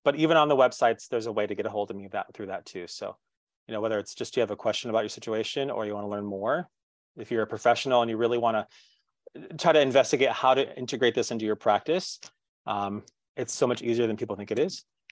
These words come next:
You know, that it's, this isn't about, like, how hard and complicated can we make, make this. You can, you can overnight decide, "I'm gonna have a whole brain approach. I'm gonna bring this into my practice and take the risk to be a little different in my space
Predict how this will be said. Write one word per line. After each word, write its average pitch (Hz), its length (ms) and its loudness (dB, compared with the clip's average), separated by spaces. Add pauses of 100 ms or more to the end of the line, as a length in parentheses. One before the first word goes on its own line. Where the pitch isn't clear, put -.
You 113 80 -8
know, 110 100 2
that 110 160 0
it's, - 180 -8
this 127 240 -4
isn't 123 140 -2
about, 110 280 4 (100)
like, 107 180 -6 (320)
how 123 100 6
hard 117 260 4
and 110 80 -4
complicated 107 480 0
can 104 80 -10
we 104 100 -4
make, 101 340 -4 (360)
make 101 200 -4
this. 98 240 -6
You 110 60 -4
can, 104 280 -4 (240)
you 135 140 0
can 147 180 4
overnight 131 500 4
decide, 104 460 2 (520)
"I'm 120 60 -8
gonna 123 140 -4
have 120 140 0
a 107 40 -2
whole 113 180 2
brain 104 160 -4
approach. 147 400 -2
I'm 120 120 -8
gonna 139 260 0
bring 120 260 -2
this 123 180 -6 (200)
into 120 180 -4
my 127 120 2
practice 113 560 0 (540)
and 110 540 0 (800)
take - 240 -2
the 170 120 4
risk 123 440 4
to 120 100 -8
be 117 120 4
a 110 40 6
little 123 180 0
different 123 400 -2 (240)
in 120 140 -6
my 117 160 4
space 117 640 2